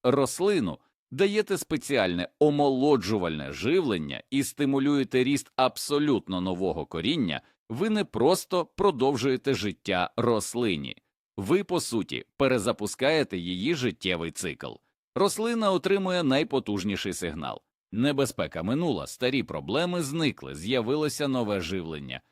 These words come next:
Час рости та плодоносити знову. Це такий обман, що змушує її думати,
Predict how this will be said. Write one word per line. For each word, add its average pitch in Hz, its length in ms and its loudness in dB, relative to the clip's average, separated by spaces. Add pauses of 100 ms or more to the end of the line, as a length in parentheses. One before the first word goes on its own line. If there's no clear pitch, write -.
(200)
Час 71 360 -6
рости 180 540 -4 (160)
та 208 120 0
плодоносити 90 880 -4
знову. 69 440 -10 (360)
Це 78 240 -6
такий 95 500 -6
обман, 117 640 2
що 95 260 -8
змушує 131 600 -4
її 117 400 -2
думати, 135 560 -2